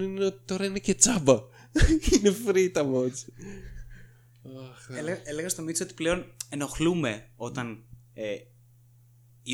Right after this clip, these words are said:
Speaker 2: original εταιρεία κάνει update το παιχνίδι, το original
Speaker 1: Μμμ.
Speaker 2: παιχνίδι, γιατί θα πρέπει να περιμένω όλα τα αγαπημένα μου mod να κάνουν
Speaker 1: Ναι.
Speaker 2: update και αυτά
Speaker 1: Ναι.
Speaker 2: για να συμπεριλάβουν το καινούριο, ξέρω εγώ, update που έχει κάνει η εταιρεία. Και λέω: Ενοχλούμε πάρα πολύ, λέω, εκνευρίζομαι.
Speaker 1: <laughs>
Speaker 2: Πε-,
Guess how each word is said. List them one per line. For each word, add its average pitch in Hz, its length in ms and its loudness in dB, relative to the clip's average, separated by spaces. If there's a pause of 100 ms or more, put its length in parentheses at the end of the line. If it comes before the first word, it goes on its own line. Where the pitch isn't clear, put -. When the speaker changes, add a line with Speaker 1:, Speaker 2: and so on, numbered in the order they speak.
Speaker 2:
original 135 400 0
εταιρεία 117 380 -2
κάνει 120 260 -6
update 117 220 -2
το 117 80 -6
παιχνίδι, 107 720 -10
το 117 100 -10
original 113 300 2
Speaker 1:
Μμμ. 98 60 -2
Speaker 2:
παιχνίδι, 98 600 -12 (500)
γιατί 143 460 -6
θα - 120 -8
πρέπει 165 180 -8
να 185 80 -6
περιμένω 160 440 -4
όλα 160 220 -4
τα 165 100 -12
αγαπημένα 151 320 -6
μου 139 300 -4
mod 160 60 -4 (320)
να 143 100 -8
κάνουν 165 300 -2
Speaker 1:
Ναι. 110 60 -8
Speaker 2:
update 165 280 0
και 165 160 -2
αυτά 143 560 -4
Speaker 1:
Ναι. 110 200 0
Speaker 2:
για 104 240 -2
να 143 60 -2
συμπεριλάβουν 151 500 -2
το - 80 -12
καινούριο, 160 320 -6
ξέρω 151 280 -4
εγώ, 156 100 -4
update 160 220 -2
που 160 80 -10
έχει 139 80 -12
κάνει 156 140 -6
η 151 40 -6
εταιρεία. 151 180 -8
Και 143 60 -8
λέω: 160 100 -2
Ενοχλούμε 170 480 -4
πάρα 156 260 4
πολύ, 117 260 -4
λέω, 139 280 -6
εκνευρίζομαι. 123 720 -4 (220)
Speaker 1:
<laughs> - 260 -20
Speaker 2:
Πε-, 139 260 -10